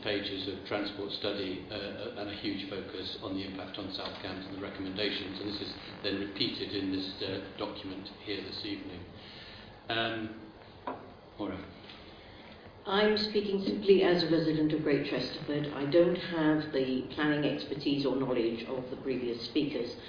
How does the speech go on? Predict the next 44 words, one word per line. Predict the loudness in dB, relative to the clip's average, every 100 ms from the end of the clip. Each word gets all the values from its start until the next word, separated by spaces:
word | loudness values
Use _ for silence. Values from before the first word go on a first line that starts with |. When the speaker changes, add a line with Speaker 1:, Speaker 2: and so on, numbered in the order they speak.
| -14 -12 -4
Speaker 2:
but | -2 2
three | 2 2 4
points | 4 4 2 0
occurred | -4 2 4 4 2
to | 0
me | 0 0 0
as | -2 0
I | 2
was | 2 4
reading | 2 0 -2
through | -2
the | 0
document. | 0 -2 -2 -4 -4 -8 -14 -16 -8
and | -4 -2 -2
I'd | -4 -2
like | -2 -4 -6
you | -8
to | -6 2
note | 4 4
them, | 0 -6 -2
please. | 0 0 -2 -6 -14 -16 -18 -18 -4
Um, | 0 2 0 -4 -12 -16 -18 -14 -2
the | 6
first | 8 8 8
is | 8 8 6
that, | 2 -2 -4 -2
as | 0 0
has | 2
already | 4 6 6
been | 6 8
said, | 10 10
the | 8
argument | 8 6 6 6 6 4 0
for | 0
the | 4
North | 8 8 6
Uttlesford | 2 0 -2 0 2
Garden | 4 6 6 6
Village | 6 8 6 4
depends | 0 2 6 8 6
to | 4 4
a |
great | 8 8 8 6
extent | 2 0 0 2 0